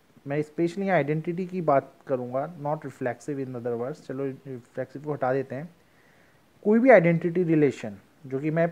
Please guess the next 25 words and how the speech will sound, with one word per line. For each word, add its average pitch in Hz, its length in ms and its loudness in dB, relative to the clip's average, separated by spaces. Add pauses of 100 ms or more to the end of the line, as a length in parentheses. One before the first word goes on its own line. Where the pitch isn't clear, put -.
previous 190 580 0
video 147 280 2
में 165 140 -2
डाल 123 180 2
चुका 104 280 -14
हूँ, 92 140 -16
identity 170 540 -2
relation 170 580 0
अगर 147 300 0
कोई 156 260 0
है 120 220 -4 (1000)
तो 156 80 0
हम 208 360 2 (440)
उसके 170 240 -6
लिए 196 100 4
कभी 175 320 2
check 175 280 2
नहीं 147 160 -4
करते, 147 380 -2
वो 165 220 -2
हमेशा 147 480 -2
beta 143 360 -2 (100)
symmetric 139 600 -8
होता - 320 -14
है। - 100 -16